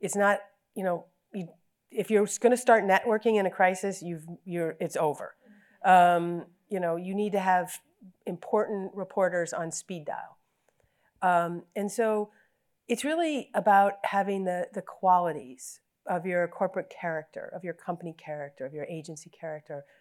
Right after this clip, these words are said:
and to keep those in great shape. Um, you know, these are hugely important assets that you will need in a crisis. Um, in terms of the brand identity piece, um,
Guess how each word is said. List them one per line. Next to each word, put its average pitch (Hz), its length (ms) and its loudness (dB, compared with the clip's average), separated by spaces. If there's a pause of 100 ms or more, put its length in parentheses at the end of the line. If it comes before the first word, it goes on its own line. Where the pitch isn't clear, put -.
(500)
and 185 140 -2
to 196 80 -6
keep 233 400 -8
those 185 520 2
in 175 380 -6
great 170 280 -2
shape. - 360 -10 (580)
Um, 160 280 -2 (160)
you 196 80 -4
know, 170 100 0
these 180 240 -6
are 170 220 -2 (600)
hugely 208 480 -2
important 170 380 -2
assets 151 460 -8
that 156 100 -4
you 160 140 -10
will 156 100 -6
need 147 260 -8
in 147 80 -10
a - 60 -12
crisis. - 640 -16 (960)
Um, 175 300 2
in 202 120 -2
terms 277 300 2
of 233 120 4
the 190 80 -2
brand 185 680 0 (340)
identity 165 500 -2
piece, 147 460 -12 (100)
um, 156 300 -4